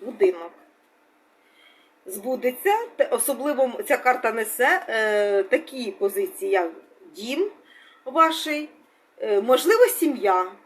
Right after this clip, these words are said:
можливо, це дім другий, чи ви туди по-, потрапите, чи у вас цей, е, бу-, це стабільність. Так, бажання збудеться. Третя позиція, хто загадав? Третя позиція загадав,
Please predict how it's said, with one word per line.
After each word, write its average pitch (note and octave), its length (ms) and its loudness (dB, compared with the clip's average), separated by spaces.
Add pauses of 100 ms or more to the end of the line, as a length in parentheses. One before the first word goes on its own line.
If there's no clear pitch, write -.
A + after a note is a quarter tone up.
(540)
можливо, C4 400 4
це F4+ 140 4
дім C4 320 0
другий, A#3+ 480 -6
чи B3 160 -8
ви A#3+ 120 -2
туди A#3 240 -4
по-, A#3 200 -2
потрапите, G#3+ 600 -2
чи A3 160 -10
у G#3+ 40 -6
вас B3+ 220 -2
цей, A3 180 -4 (360)
е, G3 680 0 (380)
бу-, C4+ 200 -12 (380)
це F#4+ 220 2
стабільність. F3 1000 -4
Так, - 320 0 (400)
бажання F#4 480 0 (260)
збудеться. - 640 -16 (960)
Третя B3+ 400 4
позиція, G4+ 480 -2
хто G4 200 -4
загадав? F4+ 480 -2 (240)
Третя F#3+ 360 -2 (100)
позиція D4+ 440 -10
загадав, G3 500 -6